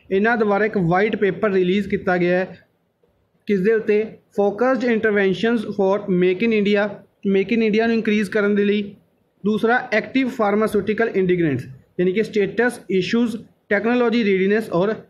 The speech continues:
challenges। ਨੈਕਸਟ ਹੈ ਆਈ ਆਈ ਟੀ ਕਾਨਪੁਰ।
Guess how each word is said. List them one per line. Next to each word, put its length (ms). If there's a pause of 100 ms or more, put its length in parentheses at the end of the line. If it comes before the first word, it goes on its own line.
challenges। 560 (1900)
ਨੈਕਸਟ 320
ਹੈ 320 (260)
ਆਈ 140
ਆਈ 80
ਟੀ 140
ਕਾਨਪੁਰ। 760